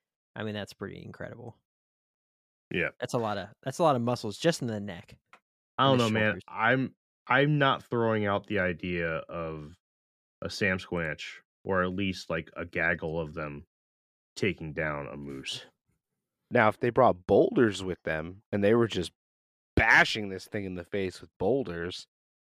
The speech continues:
Speaker 3: maybe. 'Cause they're, like, they're known to, Sasquatch are known to use tools, right? Like, in the lore?
Speaker 2: There, there is a lot of reports of it. Yeah, I mean,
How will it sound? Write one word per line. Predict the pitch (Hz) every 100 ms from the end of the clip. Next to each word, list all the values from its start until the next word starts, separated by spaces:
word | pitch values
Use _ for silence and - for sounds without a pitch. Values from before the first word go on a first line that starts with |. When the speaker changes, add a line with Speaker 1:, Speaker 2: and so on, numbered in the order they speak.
| -
Speaker 3:
maybe. | 87 110 107 92 107 -
'Cause | 135 120
they're, | 143 143
like, | 139 135 _
they're | 139 156
known | 190 170
to, | -
Sasquatch | - 226 294 160 -
are |
known | 104 98
to | 92
use | 87 -
tools, | - 113 85 85 90
right? | 98 113 -
Like, | 104 98 _ _ -
in | 110
the | 110
lore? | 110 123 147
Speaker 2:
There, | 107 110 - _
there | 120 127 151
is | 110
a | 101
lot | 104 127 123
of |
reports | 98 92 - 143 135
of | 92
it. | 85 -
Yeah, | 123 95
I | 90
mean, | 98 95